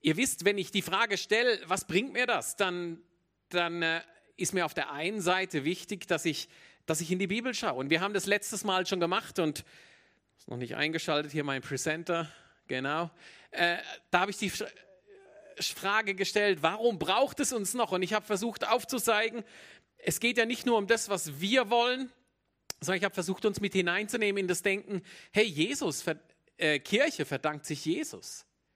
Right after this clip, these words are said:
Jesus ist nicht einfach nur meins, sondern das hat was damit zu tun, dass Jesus noch was vorhat, dass Jesus ein Programm hat. Es geht in der Kirche auch nicht nur um die Kirche, sondern es geht um das, was Jesus möchte. Es geht im Kern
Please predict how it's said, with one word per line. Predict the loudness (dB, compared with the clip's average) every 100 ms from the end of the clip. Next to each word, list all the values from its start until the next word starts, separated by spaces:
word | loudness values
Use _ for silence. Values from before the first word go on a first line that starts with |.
| -20 -18 -16 -6
Jesus | 0 2 2 2 0
ist | -2
nicht | -2 0
einfach | 0 0 -2
nur | 0 2 2 0
meins, | -2 0 0 -2 -2 -4 -6
sondern | -4 -2 0 0 -2 -2
das | -2
hat | -4 -4
was | -2
damit | -2 -2 -4
zu | -6
tun, | -4 0
dass | 0 0
Jesus | 0 0 0 -2 -4
noch | -2
was | -4 -4
vorhat, | -2 0 0 -2 -2
dass | -4
Jesus | -2 -2 0 -2 0
ein | -2
Programm | 0 -2 -2 -4 -6 -12
hat. | -16 -18 _ _ _ _ _ -20 -20 -20 _ -6
Es | -4 0
geht | 2 0 0
in | 2
der | 2
Kirche | 2 2 2 0 0
auch | 0 0
nicht | 0 0 0
nur | 4 4 4
um | -2 -2
die | -4
Kirche, | -2 -2 -2 -8 -10
sondern | -4 -2 -2
es | -4 0
geht | 0 2
um | 0
das, | -2 -2
was | -6
Jesus | 0 0 0 -2 -4 -4
möchte. | -8 -8 -12
Es | -8 -6
geht | -2 -2
im | -2 -6
Kern | -2 -4 -4